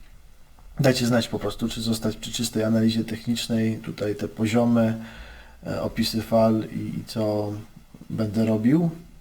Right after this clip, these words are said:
czy może przeplatać to jakimiś, e, fundamentami czy wstawkami o tym, co się dzieje na rynku,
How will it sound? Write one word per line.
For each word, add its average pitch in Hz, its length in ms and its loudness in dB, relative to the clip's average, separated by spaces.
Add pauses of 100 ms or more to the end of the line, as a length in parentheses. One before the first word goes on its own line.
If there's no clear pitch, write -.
(140)
czy - 140 -4
może 113 680 2 (100)
przeplatać 110 580 -2
to 110 120 -2
jakimiś, 107 800 -6
e, 104 160 -6
fundamentami 107 760 -2
czy 104 220 -6
wstawkami 104 680 -6
o 101 280 -6 (520)
tym, 107 220 -4
co 104 160 -8
się 101 400 -4
dzieje 95 560 -4 (880)
na 101 140 -6
rynku, 98 600 -4